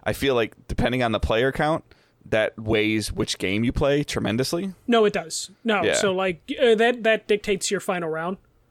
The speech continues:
Speaker 2: Um, if
Speaker 1: Right.
Speaker 2: it's less
Speaker 1: Whether
Speaker 2: than
Speaker 1: it's
Speaker 2: six
Speaker 1: hex-, whether it's
Speaker 2: people, yeah.
Speaker 1: Hexagon or the Gauntlet thing that they have you run.
Speaker 2: Yeah, if
Speaker 1: Um,
Speaker 2: it's, like, six and up, you're gonna get the Hexagon. If it's under six, you'll get the tail game.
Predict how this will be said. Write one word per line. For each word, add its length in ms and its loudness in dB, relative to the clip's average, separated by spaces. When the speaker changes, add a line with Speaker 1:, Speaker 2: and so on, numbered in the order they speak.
Speaker 2:
Um, 480 -4
if 100 0
Speaker 1:
Right. 160 2
Speaker 2:
it's 100 -2
less 180 0
Speaker 1:
Whether 160 2
Speaker 2:
than 40 4
Speaker 1:
it's 80 0
Speaker 2:
six 240 0
Speaker 1:
hex-, 160 -2
whether 200 2
it's 100 0
Speaker 2:
people, 60 2
yeah. 20 2
Speaker 1:
Hexagon 520 0
or 300 2
the 100 -2
Gauntlet 380 -2
thing 180 -4
that 120 -8
they 120 0
have 140 0
you 80 -2
run. 260 -2
Speaker 2:
Yeah, 300 0
if 100 2
Speaker 1:
Um, 60 0
Speaker 2:
it's, 140 -4
like, 420 -4
six 320 0
and 140 2
up, 200 -2
you're 140 -6
gonna 100 -4
get 140 -8
the 80 -4
Hexagon. 580 -6
If 160 -8
it's 220 -6
under 240 0
six, 340 -2
you'll 100 -4
get 180 -10
the 40 -14
tail 380 0
game. 420 -2